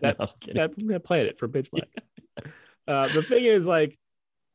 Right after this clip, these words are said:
Speaker 1: you know, it's only when that, that eclipse happens that the aliens come out, 'cause they only co-, come out in the dark. The rest of the
Speaker 2: Mm-hmm.
Speaker 1: time, seems like a pretty neat place. Little,
Speaker 2: It's,
Speaker 1: little,
Speaker 2: it's actually
Speaker 1: little,
Speaker 2: like a retirement community.
Speaker 1: little warm, you know, about the three suns that are around it and everything.
Speaker 2: You're gonna
Speaker 1: But, uh,
Speaker 2: die in the sun blast, yeah.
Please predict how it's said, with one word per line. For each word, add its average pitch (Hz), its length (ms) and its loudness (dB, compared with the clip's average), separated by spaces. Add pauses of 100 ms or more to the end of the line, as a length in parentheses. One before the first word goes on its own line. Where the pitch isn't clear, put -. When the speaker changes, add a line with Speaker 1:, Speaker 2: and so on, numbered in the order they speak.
(100)
Speaker 1:
you 262 100 -8
know, 190 140 0
it's 160 180 0
only 339 180 -2
when 139 140 -4
that, 120 220 -4
that 107 120 -8
eclipse - 380 -12
happens 87 440 -12
that 92 140 -6
the 92 140 -10
aliens 95 300 -4
come 98 100 -10
out, 120 100 -6
'cause 95 140 -8
they 87 80 -10
only 85 140 -14
co-, 92 200 -16 (120)
come 107 120 -8
out 90 100 -10
in 82 60 -14
the 82 60 -14
dark. 95 420 -8
The 101 60 -12
rest 131 220 -4
of - 40 0
the 92 60 2
Speaker 2:
Mm-hmm. 87 140 0
Speaker 1:
time, 98 260 -6 (480)
seems 403 180 -6
like 220 120 2
a - 20 0
pretty 190 200 0
neat 170 200 -2
place. 208 380 -2
Little, 190 180 -2
Speaker 2:
It's, 160 100 -2
Speaker 1:
little, - 160 0
Speaker 2:
it's 165 140 0
actually - 220 0
Speaker 1:
little, 143 100 4
Speaker 2:
like 139 140 0
a 143 80 2
retirement 135 560 0
community. 160 420 0
Speaker 1:
little 214 180 2
warm, 170 460 -2 (240)
you 226 160 -6
know, 180 100 -2
about 175 240 -8
the 131 60 -12
three 151 240 -8
suns 139 400 -8
that 147 120 -2
are 135 100 -4
around 127 240 -6
it - 40 -10
and 135 80 -12
everything. 139 480 -10
Speaker 2:
You're 202 120 -10
gonna 170 160 2
Speaker 1:
But, 120 100 0
uh, 120 60 2
Speaker 2:
die 131 100 0
in 135 80 0
the 127 60 0
sun 127 260 -2
blast, 156 320 -4
yeah. 104 240 -2